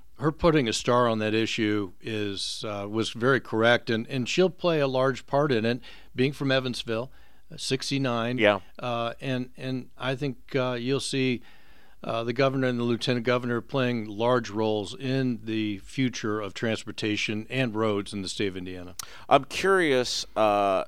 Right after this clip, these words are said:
Speaker 2: in a, from a political sense, the electorate r-, elected a Republican governor,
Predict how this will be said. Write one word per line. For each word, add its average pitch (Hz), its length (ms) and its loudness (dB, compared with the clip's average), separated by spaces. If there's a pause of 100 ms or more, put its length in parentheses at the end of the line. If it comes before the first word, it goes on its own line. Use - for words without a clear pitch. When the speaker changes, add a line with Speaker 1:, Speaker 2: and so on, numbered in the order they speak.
(140)
Speaker 2:
in 113 280 -4
a, 92 160 -2
from 117 180 -4
a 107 80 -2
political 107 640 2
sense, 85 680 -2
the 95 160 0
electorate 98 920 2 (100)
r-, 92 380 -8 (240)
elected 101 400 2
a - 20 2
Republican 104 480 0
governor, 78 440 -4